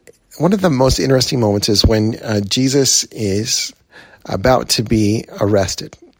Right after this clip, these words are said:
And it says, by the way, that Peter grabs out his sword and cuts off one of the soldiers' ears,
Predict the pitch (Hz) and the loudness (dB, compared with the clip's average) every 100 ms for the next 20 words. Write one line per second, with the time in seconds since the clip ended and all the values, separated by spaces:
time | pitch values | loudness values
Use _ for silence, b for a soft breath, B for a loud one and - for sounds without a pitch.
0 | - - 120 120 - - - 170 156 147 | -10 -2 0 0 0 0 2 4 4 2
1 | 131 - 117 113 104 101 117 - 143 131 | -2 0 0 2 0 -2 -4 -6 -4 -2
2 | 107 135 139 143 135 120 - 117 104 104 | 0 2 2 2 0 2 2 2 0 -2
3 | - 151 - 117 101 110 107 98 - 107 | -4 -4 -2 -2 -2 -6 -4 -4 -2 -2
4 | 95 92 92 92 - - | -4 -6 -8 -12 -10 -10